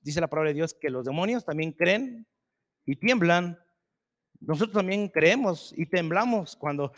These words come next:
<laughs> cuando sentimos su presencia. Pero eso no significa que realmente estemos llenos de su espíritu. Entonces, usted no debe de preocuparse de que si le echan una santería o un, una brujería o un vudú.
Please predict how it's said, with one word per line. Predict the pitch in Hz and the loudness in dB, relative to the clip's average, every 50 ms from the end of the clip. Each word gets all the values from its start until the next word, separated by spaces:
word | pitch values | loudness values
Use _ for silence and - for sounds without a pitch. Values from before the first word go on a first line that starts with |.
| - - | -16 -20
<laughs> | - _ | -20 _
cuando | - - 160 175 170 | -6 -2 0 0 2
sentimos | - - 160 147 - - - 254 254 208 170 - | 2 0 0 -2 -2 -4 -2 0 0 0 -2 -2
su | 139 | -4
presencia. | 123 120 120 - 131 120 110 - 104 92 - - _ _ _ _ _ _ _ _ _ _ _ _ | -8 -10 -8 -6 -6 -8 -8 -8 -12 -16 -16 -20 _ _ _ _ _ _ _ _ _ _ _ _
Pero | - 147 139 147 | 0 2 4 4
eso | 170 165 185 180 | 4 2 2 0
no | 175 175 | 0 -2
significa | 165 196 190 180 - 226 208 - 170 180 - - - _ _ _ _ _ _ _ _ _ - 151 | -2 -4 -4 -4 -4 -4 0 0 0 0 0 -2 -10 _ _ _ _ _ _ _ _ _ -6 -4
que | 156 | -4
realmente | 135 135 165 185 185 180 175 165 - 170 156 | 0 2 2 2 4 2 0 -2 -2 -4 -4
estemos | 143 - - 165 156 143 135 139 131 | -2 0 0 0 2 2 0 0 2
llenos | 135 156 185 233 262 262 240 202 160 151 170 208 247 226 - 117 - - _ _ | 2 2 2 2 2 0 0 0 0 0 0 0 0 -2 -4 -8 -12 -14 _ _
de | - 113 117 | -4 -2 -2
su | - 123 | -2 -2
espíritu. | 120 - - - - - 185 170 - - - - - - _ _ - - - - - _ | -2 -4 -2 0 0 0 0 0 -2 -4 -4 -4 -4 -6 _ _ -20 -20 -20 -20 -20 _
Entonces, | _ - 175 170 135 151 139 127 - - - _ _ _ _ _ _ _ _ _ _ _ _ _ _ _ _ _ _ _ _ - | _ 0 0 2 2 0 0 0 -2 -6 -10 _ _ _ _ _ _ _ _ _ _ _ _ _ _ _ _ _ _ _ _ -10
usted | 165 - 233 240 240 | 0 4 6 6 6
no | 220 247 254 | 6 4 2
debe | 254 254 254 | 4 4 4
de | 247 208 | 4 4
preocuparse | 190 214 175 180 180 - - 226 233 226 - 254 233 | 2 2 2 0 4 6 6 6 6 4 2 2 2
de | 220 208 175 | 2 2 2
que | - 160 | 0 0
si | 151 - 156 | 0 -2 -2
le | 170 185 | -2 -2
echan | 190 - - 208 196 190 180 175 | 0 0 0 0 0 -2 -6 -6
una | 185 196 202 | -4 -4 -4
santería | 185 - 165 151 143 135 - 143 147 185 202 196 190 185 175 165 | -2 -2 -4 -4 -4 -4 -6 -6 -6 -6 -4 -2 -2 -2 -2 -4
o | 151 147 151 160 | -4 -6 -6 -4
un, | 165 170 170 170 165 160 156 156 151 147 147 143 143 135 135 139 135 131 127 123 120 113 117 123 147 | -4 -4 -6 -8 -8 -8 -8 -6 -6 -4 -4 -4 -6 -6 -8 -8 -8 -10 -10 -10 -12 -12 -10 -8 -6
una | 156 170 175 165 156 147 | -4 -2 0 0 0 0
brujería | 131 127 135 135 - 139 135 143 175 185 180 180 170 160 156 | 0 -2 -4 -4 -2 -2 -2 -2 -2 0 2 4 4 4 4
o | 156 156 | 4 2
un | 156 151 | 2 2
vudú. | 143 143 139 156 175 202 190 247 247 202 | 2 4 6 6 6 4 4 0 -4 -10